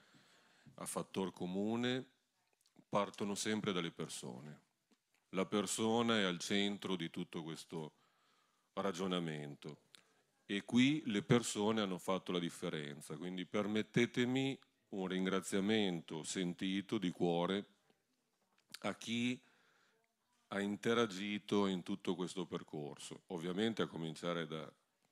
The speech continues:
Franco Boni, che vi ha raccontato alcuni tratti di quello che abbiamo attraversato.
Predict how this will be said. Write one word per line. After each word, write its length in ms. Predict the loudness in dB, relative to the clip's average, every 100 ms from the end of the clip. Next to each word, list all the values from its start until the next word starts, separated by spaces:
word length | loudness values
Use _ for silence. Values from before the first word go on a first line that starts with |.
| _ _ _ -14
Franco 380 | -8 -8 -8 -4
Boni, 500 | 0 2 2 -2 -8 _ _ _ -20 -20 -20 -12
che 360 | -6 -4 -4 -6
vi 180 | -2
ha 60 | 0
raccontato 1300 | 0 0 0 2 2 2 2 0 0 0 -2 -6 -6
alcuni 560 | -4 -4 -2 0 0 0
tratti 640 | 0 0 -2 -10 -8 -6
di 120 | -6
quello 320 | -2 0 2
che 120 | 0 0
abbiamo 280 | 0 -2
attraversato. 1000 | -2 0 2 2 4 6 6 6 4 2